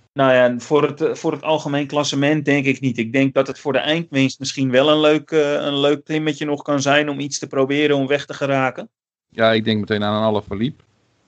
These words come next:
Speaker 1: Ja, een, een, een type Alaphilippe inderdaad zou daar, eh, zou daar ze, of misschien al daarvoor op de Col d'Huez nog ze, ze shot kunnen doen.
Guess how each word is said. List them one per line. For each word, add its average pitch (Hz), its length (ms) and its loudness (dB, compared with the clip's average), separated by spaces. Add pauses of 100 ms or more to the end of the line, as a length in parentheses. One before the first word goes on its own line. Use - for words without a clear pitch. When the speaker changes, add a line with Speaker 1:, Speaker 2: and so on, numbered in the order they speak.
(240)
Speaker 1:
Ja, 147 440 2
een, 110 500 -8
een, 135 280 -16
een 131 140 -14
type 143 240 -8
Alaphilippe 135 640 0
inderdaad 135 460 0
zou 135 180 -2
daar, 131 260 0
eh, 127 260 -2
zou 135 240 0
daar 139 360 4
ze, 127 420 -6
of 139 160 -6
misschien 143 320 -4
al 139 140 4
daarvoor 147 400 2
op 143 120 -4
de 135 100 -18
Col 139 220 -2
d'Huez 147 340 2
nog 135 220 -8
ze, 127 500 -2
ze 131 200 -8
shot 143 300 -4
kunnen 127 240 -2
doen. 117 280 -2